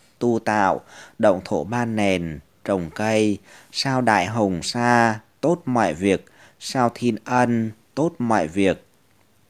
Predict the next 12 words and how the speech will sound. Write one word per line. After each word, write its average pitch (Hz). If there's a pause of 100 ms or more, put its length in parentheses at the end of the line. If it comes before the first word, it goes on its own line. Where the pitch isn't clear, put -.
(1000)
Sao 139
xấu 127
trong 143
ngày 104
gồm 90
có 98 (140)
sao 127
Hoang 127
Vu, 120 (120)
xấu 110
mọi 139
việc, 92